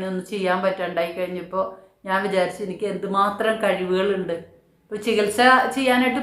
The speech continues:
പറ്റണില്ലല്ലോ. അപ്പൊ ഇപ്പൊ ഞാൻ ഓർത്തു, എങ്ങനെ എൻ്റെ കഴിവുകൾ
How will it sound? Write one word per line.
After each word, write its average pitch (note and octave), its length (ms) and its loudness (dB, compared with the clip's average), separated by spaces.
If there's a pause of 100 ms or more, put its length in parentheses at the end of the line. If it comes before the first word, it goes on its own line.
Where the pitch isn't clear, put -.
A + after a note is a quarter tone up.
പറ്റണില്ലല്ലോ. G#3+ 600 0 (420)
അപ്പൊ G#3+ 160 -2 (280)
ഇപ്പൊ - 220 -4
ഞാൻ A3+ 100 6 (100)
ഓർത്തു, G3+ 260 0 (400)
എങ്ങനെ G#3+ 340 2
എൻ്റെ G#3+ 220 2
കഴിവുകൾ F#3 380 0